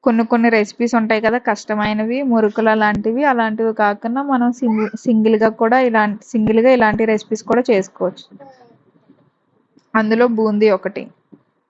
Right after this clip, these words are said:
ఎక్కువ టైమ్ తీసుకోకన్నా తక్కువ టైంలోనే వేసుకోవచ్చు. టైమ్ టేకింగ్ ప్రాసెస్ ఏం కాదు. బ్యాటర్ కూడా అప్పటికప్పుడే కలుపుకోవచ్చు కాబట్టి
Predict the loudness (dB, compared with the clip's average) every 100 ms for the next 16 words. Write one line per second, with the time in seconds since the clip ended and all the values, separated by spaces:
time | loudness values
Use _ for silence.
0 | _ _ _ _ _ _ _ _ _ _
1 | _ _ _ _ -4 -4 0 0 2 2
2 | 0 -2 -4 -4 -6 -4 -2 0 0 0
3 | -2 0 0 0 -2 0 0 -2 -6 -10
4 | -12 -12 -20 _ _ _ _ _ _ _
5 | -20 -20 _ -20 -20 _ _ _ _ _
6 | -20 _ _ _ _ _ _ _ _ _
7 | -20 -2 0 0 0 0 0 0 2 0
8 | -2 -4 -4 -4 -2 -2 -2 -10 _ _
9 | _ _ _ _ -2 0 2 0 -4 -2
10 | -2 -2 -4 -4 -4 -4 -2 -2 -2 -4
11 | -4 -2 -2 0 -2 -2